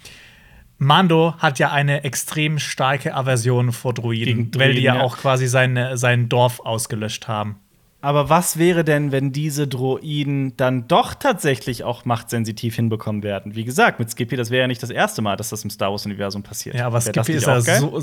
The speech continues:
Speaker 1: ist, ist, Skippy ist, glaub ich, nicht mal Legends. Das ist einfach so, okay, das ist so What If.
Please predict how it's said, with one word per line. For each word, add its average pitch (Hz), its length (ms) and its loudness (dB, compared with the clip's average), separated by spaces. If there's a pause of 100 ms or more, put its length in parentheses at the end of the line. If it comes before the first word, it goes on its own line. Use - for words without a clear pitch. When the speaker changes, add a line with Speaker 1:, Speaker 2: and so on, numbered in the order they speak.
Speaker 1:
ist, 131 140 -4
ist, - 420 -6
Skippy 160 220 0
ist, - 80 -2
glaub 147 140 0
ich, 127 40 0
nicht 151 140 0
mal 135 160 0
Legends. 120 460 0
Das 127 160 0
ist 147 120 -2
einfach 135 320 0 (220)
so, 135 280 0 (220)
okay, 160 240 2
das 156 160 4
ist 151 120 0
so 135 200 2
What 147 220 4
If. 139 260 0